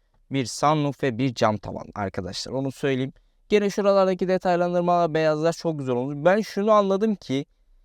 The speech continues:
hani eskiden diyorduk ya mesela bir B M W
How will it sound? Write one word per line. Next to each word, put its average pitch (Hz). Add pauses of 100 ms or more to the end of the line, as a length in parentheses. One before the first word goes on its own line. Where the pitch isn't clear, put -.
(180)
hani 175
eskiden 175
diyorduk 185
ya 120
mesela 117
bir 131
B 120
M 120
W 123